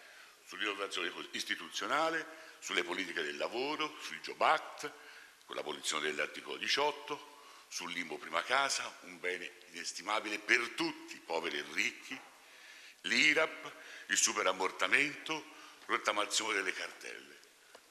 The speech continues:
Quando sosteniamo questo ci chiamano renziani.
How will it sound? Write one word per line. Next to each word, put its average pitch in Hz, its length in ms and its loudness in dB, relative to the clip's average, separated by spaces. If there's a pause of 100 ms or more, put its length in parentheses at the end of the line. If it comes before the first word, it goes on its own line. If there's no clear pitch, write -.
Quando 95 300 -2
sosteniamo 117 560 -2
questo - 640 0 (100)
ci - 120 -8
chiamano 101 400 0
renziani. 110 720 -4